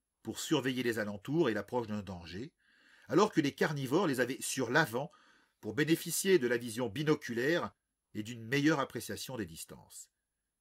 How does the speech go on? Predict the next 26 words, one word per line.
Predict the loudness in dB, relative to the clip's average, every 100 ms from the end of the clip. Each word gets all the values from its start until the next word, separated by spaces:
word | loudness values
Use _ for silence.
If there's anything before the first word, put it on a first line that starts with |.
| _
car | 2 4 4 -2
ils | -10
devaient | -8 -8
poursuivre | -10 -12 -10 -6 -6 -4 -6
leur | -10 -14
proie. | -10 -10 -10 _ _ _ _ _ _ _ _ _ _ _ _ _ _ _ _ _ _
Alors | 8 8 8
que | 4
les | 2
cinq | 2 -2 -2
compagnons | -2 2 2 0 0
observaient | 0 2 0 2 2 2
la | -4
formidable | -10 -4 -4 -2 -4 -4 -8
créature, | -10 -10 -8 -10 -8 -10 -12 _ _ _ _ _ -2
cette | 0 6
dernière, | 6 6 4 -2 -2 -2 -6 _ _ _ _ _ 6
ayant | 8 6 4
probablement | 4 4 4 4 2 0
jugé | -2 -6 -8 -6 -8
qu'il | -8 -10
ne | -10
représentait | -8 -6 -4 -4 -6 -6
pas | -4 -6
un | -6
danger, | -8 -10 -10 -12 -14